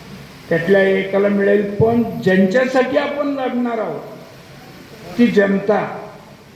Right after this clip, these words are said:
तिची लोकभावना जी आहे ती लक्षात ठेवून आपल्याला एकमुखानं, एक दिलानं, एक मुशीनं ही निवडणूक लढवायची आहे.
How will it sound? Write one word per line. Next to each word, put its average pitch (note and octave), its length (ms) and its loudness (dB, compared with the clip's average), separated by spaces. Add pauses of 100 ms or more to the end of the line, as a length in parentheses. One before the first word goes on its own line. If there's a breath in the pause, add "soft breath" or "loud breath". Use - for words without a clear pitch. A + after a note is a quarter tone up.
(600)
तिची G#3+ 360 4
लोकभावना G3 760 0
जी G3 260 -8
आहे D#3+ 560 -8 (720)
ती A#3+ 200 6
लक्षात A3 440 2
ठेवून A3+ 580 -4
आपल्याला G3+ 840 -6 (1000)
एकमुखानं, G3 1120 0
एक F3+ 480 -8
दिलानं, E3+ 640 -2
एक F#3+ 380 2
मुशीनं E3 540 -4 (760)
ही F3+ 100 2
निवडणूक D#3+ 540 2
लढवायची C3 560 0
आहे. - 220 -10